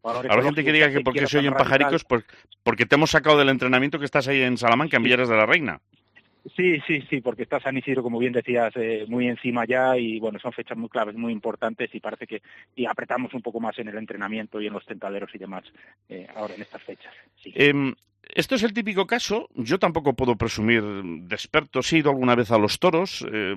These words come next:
Speaker 2: reconozco que me, la terminología me parece, bueno,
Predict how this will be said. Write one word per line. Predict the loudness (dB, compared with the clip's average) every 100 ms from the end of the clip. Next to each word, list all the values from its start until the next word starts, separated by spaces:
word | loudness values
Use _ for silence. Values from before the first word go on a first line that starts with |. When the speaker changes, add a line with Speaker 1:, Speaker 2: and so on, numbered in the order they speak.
| -8
Speaker 2:
reconozco | -10 -8 -8 -6
que | -2
me, | 2 2 0 -6 -14
la | -2 0
terminología | 2 2 2 0 -2 -2 -2
me | 0
parece, | 0 0
bueno, | 0 0